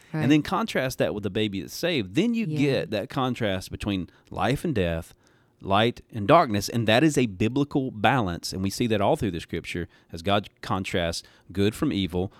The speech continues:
Speaker 2: light from darkness, life
Speaker 1: Right.
Speaker 2: from death.
Speaker 1: Yeah, exactly, and that's, that is the spiritual battle that every woman driving into that abortion center is going through.
Speaker 2: Yeah.
Speaker 1: The choice between good or evil, death or life,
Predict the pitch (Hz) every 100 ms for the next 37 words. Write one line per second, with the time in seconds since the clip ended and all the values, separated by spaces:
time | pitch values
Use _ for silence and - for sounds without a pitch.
0 | - 78 104 117 135 98 85 78 85 -
1 | - 80 101 147 131 110 127 82 - -
2 | - 202 160 - 170 220 196 226 196 240
3 | - - 214 262 240 196 180 - 220 214
4 | 185 170 147 156 160 165 139 143 - 190
5 | 180 170 180 160 165 135 123 127 - -
6 | 170 156 156 156 147 143 147 139 139 131
7 | 127 143 151 135 131 120 131 123 120 -
8 | 117 98 104 90 - - 170 - 170 156
9 | - 160 - 147 143 165 190 151 156 143
10 | 139 139 _ _ _ - 139 156 165 -
11 | 175 147 - 139